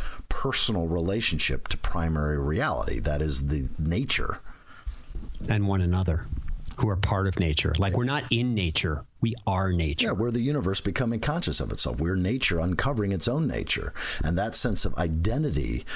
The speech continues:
Speaker 1: that sense of deep intimacy with, uh, I mean, you and I wouldn't have this conversation if it weren't for the bacteria inside of us doing what they need to do. We don't exist without them.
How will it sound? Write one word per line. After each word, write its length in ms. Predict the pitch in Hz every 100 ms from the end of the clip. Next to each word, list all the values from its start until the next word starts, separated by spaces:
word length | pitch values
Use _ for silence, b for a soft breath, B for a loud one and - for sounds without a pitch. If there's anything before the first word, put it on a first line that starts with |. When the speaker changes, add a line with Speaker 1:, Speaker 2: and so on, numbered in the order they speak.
| B B
Speaker 1:
that 160 | - -
sense 260 | 101 -
of 300 | 82 73 78
deep 260 | 104 123 -
intimacy 720 | 117 151 - 98 71 - 69 65
with, 580 | 73 95 117 - - - B B B B B - - -
uh, 180 | 90 80 -
I 60 |
mean, 240 | 123 135 135 127
you 220 | 139 180
and 80 | 180
I 80 |
wouldn't 260 | 165 156 151
have 140 | 147
this 100 | 127
conversation 920 | - 139 117 - - 180 - - 71 73
if 140 | 98
it 80 | 92
weren't 240 | 110 - -
for 80 |
the 80 | 87
bacteria 720 | 82 92 - - - - 78
inside 540 | - 101 - 156 196 151
of 120 | 80
us 140 | -
doing 380 | 110 127 139 131
what 160 | 123 -
they 120 | 131
need 200 | 127 127
to 40 | 90
do. 400 | 170 214 - - B B
We 140 | 165
don't 160 | 196 185
exist 600 | 135 107 131 208 - 123
without 420 | 131 151 - -
them. 280 | 107 101